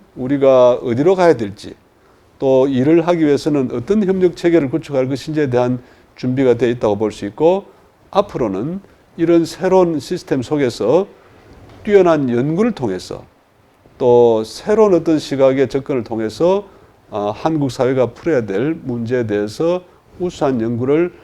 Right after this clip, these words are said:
많이, 아, 생산하는 것이 대단히 중요한 과제가 되어 있습니다. 경제문사회 연구회가, 아, 어떤 문제에 대해서 해결책을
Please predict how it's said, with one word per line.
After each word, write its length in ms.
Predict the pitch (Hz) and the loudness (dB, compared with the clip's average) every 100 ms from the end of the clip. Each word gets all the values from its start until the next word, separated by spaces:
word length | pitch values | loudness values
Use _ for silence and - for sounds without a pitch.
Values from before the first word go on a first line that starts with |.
| _ - | _ -20
많이, 440 | - - 185 156 80 - _ _ _ | -18 -8 -2 -2 -4 -14 _ _ _
아, 220 | 117 98 95 | -12 -10 -8
생산하는 560 | 139 127 123 110 107 | -6 -4 -4 -4 -6
것이 480 | 104 - 95 151 170 _ _ | -8 -8 -6 -4 -6 _ _
대단히 320 | - - - - | -20 -8 -6 -4
중요한 460 | 117 107 127 131 | -6 -2 -2 -2
과제가 300 | 110 107 107 | -6 -6 -4
되어 120 | 92 90 | -4 -8
있습니다. 420 | - 92 101 - _ _ _ _ _ _ _ | -10 -14 -14 -16 _ _ _ _ _ _ _
경제문사회 720 | 120 127 143 147 143 143 139 | -8 -4 -2 -2 -2 -2 -2
연구회가, 920 | 120 127 135 143 135 147 156 165 170 _ _ _ _ - | -4 -4 0 0 2 2 0 0 -6 _ _ _ _ -10
아, 300 | 110 104 104 | -6 -4 -4
어떤 360 | 131 127 165 160 | -6 -6 -6 -4
문제에 460 | 127 127 139 156 | -4 -4 -2 -2
대해서 680 | 139 110 113 117 151 160 165 - _ _ | 0 0 0 -2 -2 0 -2 -6 _ _
해결책을 920 | - 131 127 175 - 143 101 107 170 | -10 -4 0 0 0 -2 -2 -2 -4